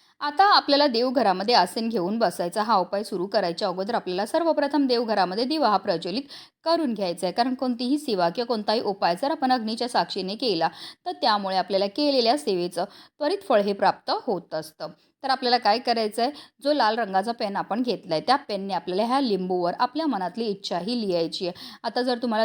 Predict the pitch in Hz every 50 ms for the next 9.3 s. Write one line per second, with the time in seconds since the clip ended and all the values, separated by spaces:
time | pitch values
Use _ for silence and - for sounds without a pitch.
0 | 220 233 277 285 277 254 214 175 - - 190 196 - 220 202 190 - - 277 254
1 | 247 - 208 202 240 214 190 202 196 196 190 180 185 175 170 - _ 202 190 185
2 | 185 185 190 226 269 269 - 294 285 294 285 294 233 - - - 214 202 - 214
3 | 202 202 - - 208 190 190 - 208 202 262 247 240 208 208 214 - 254 226 -
4 | 180 160 - - - 196 196 185 190 202 190 - - - - - _ - 233 254
5 | 262 269 285 302 311 320 311 - 277 220 208 196 - - 247 220 202 196 - 208
6 | 208 233 226 208 202 196 190 202 220 226 208 190 175 170 175 - 180 226 - 262
7 | 254 247 277 262 247 226 208 175 - _ 214 185 - 220 202 190 - - 214 190
8 | 190 190 190 175 - 240 285 277 247 208 190 202 185 180 196 196 196 175 - -
9 | _ 196 180 175 175 175